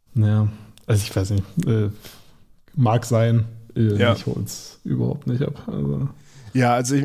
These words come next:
Speaker 2: ich hab,
Speaker 1: Ja.
Speaker 2: ich hab ja keinen Bock bekommen, auf ein Rammstein-Konzert zu gehen, nachdem ich das gesehen habe. Ähm,
Speaker 1: Mhm.
Speaker 2: auch wenn, also wir-, wirklich die so viel Bombast aufgefahren haben,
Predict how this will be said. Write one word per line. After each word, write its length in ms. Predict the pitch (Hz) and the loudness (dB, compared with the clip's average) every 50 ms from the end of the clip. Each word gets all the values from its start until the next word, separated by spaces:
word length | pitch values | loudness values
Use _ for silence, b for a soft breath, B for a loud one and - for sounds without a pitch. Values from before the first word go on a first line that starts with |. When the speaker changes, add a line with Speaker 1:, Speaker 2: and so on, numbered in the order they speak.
| - | 0
Speaker 2:
ich 140 | 143 135 110 151 | 0 2 2 2
hab, 140 | 127 127 | 2 2
Speaker 1:
Ja. 40 | 117 | 0
Speaker 2:
ich 120 | 113 110 143 | 0 0 2
hab 80 | 131 135 | 2 2
ja 80 | 131 | 2
keinen 180 | 135 131 123 120 | 2 2 2 2
Bock 160 | 123 123 - | 2 0 0
bekommen, 380 | - 117 - 127 117 113 120 117 | -2 -2 0 2 2 2 2 -2
auf 180 | 113 117 - | -4 -4 -4
ein 60 | 117 | -4
Rammstein-Konzert 680 | 117 107 110 113 - - 113 107 110 110 107 113 113 110 | -2 -2 -2 -2 -2 -2 -2 -2 -4 -4 -2 -2 -4 -4
zu 120 | - 117 | -4 -8
gehen, 180 | 117 113 110 110 | -8 -6 -4 -4
nachdem 240 | 113 107 113 110 | -4 -4 -4 -6
ich 80 | 113 - | -6 -6
das 160 | - 113 - | -6 -8 -8
gesehen 340 | - - 113 123 120 110 107 | -8 -8 -10 -8 -8 -6 -4
habe. 320 | 104 101 107 107 120 123 131 B B B B B B B B B | -4 -2 -2 -2 -4 -4 -8 B B B B B B B B B
Ähm, 300 | 117 120 120 120 117 117 | 2 4 6 6 6 6
Speaker 1:
Mhm. 220 | 117 123 123 127 - b b b b b b b - - - | 4 4 2 -2 -6 b b b b b b b -16 -4 0
Speaker 2:
auch 160 | 135 147 143 | 2 4 4
wenn, 100 | 143 123 | 4 2
also 220 | 131 131 123 127 123 117 123 | 2 0 0 0 -2 -2 -2
wir-, 120 | 131 127 120 - - - | -4 -4 -4 -6 -4 -2
wirklich 460 | 131 127 127 135 127 120 - - - | 0 0 2 2 0 0 -2 -6 -6
die 460 | - 131 127 127 123 120 120 120 123 - _ _ _ _ _ _ _ _ _ _ _ _ _ _ _ _ _ _ - | -4 -2 0 0 2 2 2 0 -2 -4 _ _ _ _ _ _ _ _ _ _ _ _ _ _ _ _ _ _ -16
so 440 | - - - 131 147 175 175 151 - - | -10 -4 0 2 2 2 2 0 -4 -6
viel 320 | - - - 160 165 156 | -10 -6 -2 2 2 2
Bombast 520 | 139 127 131 131 123 131 131 143 - - - | 4 2 2 2 4 4 2 2 2 0 2
aufgefahren 720 | 117 135 147 - - 127 - - 127 123 127 123 120 113 | 2 2 2 2 -2 -8 -2 2 2 2 4 2 2 2
haben, 420 | 120 117 120 120 123 123 123 123 | 2 2 2 0 -2 -4 -6 -8